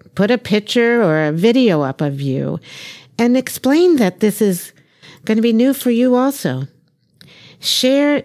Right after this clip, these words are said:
some ways that you can communicate and also respond or receive first, receive messages and then respond to them. So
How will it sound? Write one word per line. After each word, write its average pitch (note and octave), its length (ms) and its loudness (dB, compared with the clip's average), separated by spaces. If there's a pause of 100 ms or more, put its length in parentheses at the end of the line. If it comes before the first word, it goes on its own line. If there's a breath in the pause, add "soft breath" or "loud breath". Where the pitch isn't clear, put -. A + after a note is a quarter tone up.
(140)
some B3+ 320 0
ways A3 640 4
that F#3+ 180 -2
you G#3+ 180 0
can G3+ 400 0
communicate F#3 880 -2 (440 loud breath)
and G3+ 140 2
also G#3 360 0
respond G3 720 -2 (280)
or F#3+ 160 0
receive A#3 480 2
first, E3+ 560 -2
receive A#3 380 -2
messages D#3 540 -2
and E3+ 120 0
then E3 120 0
respond F#3 540 0
to D#3+ 80 -6
them. C#3+ 400 -8 (760 loud breath)
So F#3 340 -2